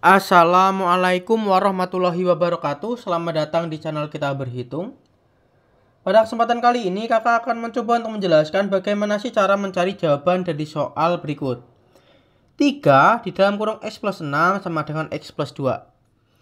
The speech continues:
Cara mencari X-nya yaitu dengan cara mengalihkannya terlebih dahulu begini. Silakan diperhatikan. Tiga X plus enam sama dengan X plus dua. Kita kalikan dengan yang di dalam kurung. Tiga kali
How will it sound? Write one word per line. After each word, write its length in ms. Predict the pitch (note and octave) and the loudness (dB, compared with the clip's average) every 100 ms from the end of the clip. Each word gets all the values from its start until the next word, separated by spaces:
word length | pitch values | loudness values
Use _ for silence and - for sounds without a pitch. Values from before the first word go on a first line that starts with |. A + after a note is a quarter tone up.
| _ _ | _ _
Cara 240 | A3 C4 | 6 6
mencari 480 | E4 C4 B3 A#3 A#3 | 4 0 2 0 2
X-nya 640 | A#3+ C4+ - D3+ C3 C#3+ G3+ | 0 0 -2 -6 -4 -4 -4
yaitu 560 | D3 A#2+ - C3+ A3 C4+ _ _ | -4 -6 -6 -6 -6 -8 _ _
dengan 240 | G3+ A#3 B3 | -6 -4 0
cara 240 | B3 A#3+ | 2 2
mengalihkannya 800 | A#3+ A3 F#3 F3+ F3 F#3 F#3+ F#3 | 0 -2 -2 -2 -2 -4 -2 -4
terlebih 320 | F3+ D#3 C#3+ | -4 -6 -4
dahulu 240 | C3+ B2 C3 | -4 -4 -8
begini. 320 | B2+ B2 G#2 _ _ _ | -8 -8 -10 _ _ _
Silakan 400 | _ C3+ C3 D#3 | _ -10 -8 -6
diperhatikan. 640 | D#3 C3+ B2+ C3+ F#3 C4+ _ _ _ _ _ _ _ | -6 -6 -4 -2 -2 -4 _ _ _ _ _ _ _
Tiga 480 | A3+ A3+ A3+ A3+ - | -8 -4 4 4 4
X 240 | F#3 - | -2 -4
plus 320 | - F3+ F3 | -8 -4 -4
enam 480 | - C3 B2 C#3+ A3+ _ _ _ _ _ _ _ _ | -6 -6 -6 -6 -8 _ _ _ _ _ _ _ _
sama 400 | _ G#3 A3 A3 | _ -2 -2 -2
dengan 400 | A3 G#3+ G#3 G#3 | -4 -2 -2 -2
X 400 | F3 F3+ F3+ - | -4 -4 -6 -16
plus 320 | - C#3 C#3 | -6 -6 -6
dua. 320 | - C3 - - - _ _ _ _ _ _ _ _ _ _ - | -12 -10 -12 -14 -20 _ _ _ _ _ _ _ _ _ _ -2
Kita 240 | F#3+ A#3+ | 4 4
kalikan 480 | A#3+ G3+ G3 A3+ G3+ | 4 0 4 2 2
dengan 240 | E3 E3 | -4 -4
yang 80 | E3+ | -4
di 80 | D#3 | -4
dalam 240 | D3 C#3 | -4 -4
kurung. 320 | C#3 C3 C3 | -6 -8 -10
Tiga 320 | - F#3+ A#3 A#3 | -10 0 2 2
kali 160 | G3+ | 0